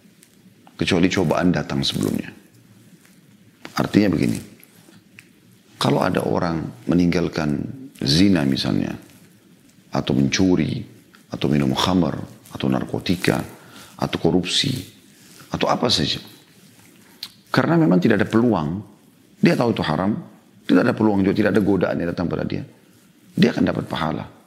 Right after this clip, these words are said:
Tapi tidak sebesar pahala kalau ada orang sedang bergejolak godaan itu depan matanya. Lagi ada lawan jenis yang menggoda dia. Lagi ada peluang untuk mencuri. Ada peluang untuk ba-, korupsi. Ada peluang untuk melakukan kemaksiatan-kemaksiatan.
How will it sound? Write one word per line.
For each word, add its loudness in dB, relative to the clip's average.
Tapi 0
tidak 2
sebesar 0
pahala -4
kalau 2
ada 2
orang 2
sedang 4
bergejolak 0
godaan 2
itu -4
depan 0
matanya. -2
Lagi 2
ada 0
lawan -2
jenis 0
yang 2
menggoda 0
dia. -4
Lagi 0
ada -2
peluang 0
untuk -4
mencuri. -2
Ada -2
peluang 2
untuk 0
ba-, -8
korupsi. 0
Ada -2
peluang 2
untuk -2
melakukan -2
kemaksiatan-kemaksiatan. 0